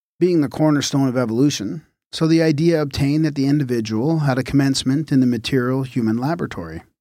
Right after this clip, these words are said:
As these half-awakened individuals could not comprehend that an action contrary to their concept of good could possibly be caused by infinite intelligence, they concluded that the so-called bad actions of men and women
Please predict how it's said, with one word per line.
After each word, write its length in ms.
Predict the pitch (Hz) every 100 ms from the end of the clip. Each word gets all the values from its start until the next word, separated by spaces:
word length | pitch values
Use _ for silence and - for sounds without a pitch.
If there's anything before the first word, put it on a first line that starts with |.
| _ _ _ _ _ _ _ _ _ _ _ _ _ _
As 180 | 151 139
these 200 | 175 147
half-awakened 800 | 143 143 139 127 135 131 120 113
individuals 580 | 120 107 113 107 110 110
could 160 | 110
not 220 | 123 -
comprehend 760 | - 127 113 104 113 123 113 104
that 100 | 104
an 140 | 101 -
action 500 | 120 120 - 110 104
contrary 720 | - 113 113 - 104 107 113
to 140 | -
their 120 | 101
concept 640 | 87 - 113 104 107 95 98
of 180 | 92
good 460 | 101 135 117 143 156 _ _ _ _ _ -
could 120 | 110
possibly 540 | - 131 - 120 123
be 140 | 110 101
caused 480 | - 123 143 131
by 240 | 110 104 - -
infinite 560 | 156 135 135 131 113
intelligence, 840 | 117 - 135 117 117 160 - - - _ _ _ _ _ -
they 100 | 156
concluded 540 | 165 147 170 156 160
that 140 | 151 147
the 80 |
so-called 720 | 131 - 147 135 143 135 120 107
bad 240 | 127 151
actions 640 | 113 98 98 - 107 98
of 200 | 101 98
men 200 | 98 101
and 120 | 98 95
women 320 | 98 151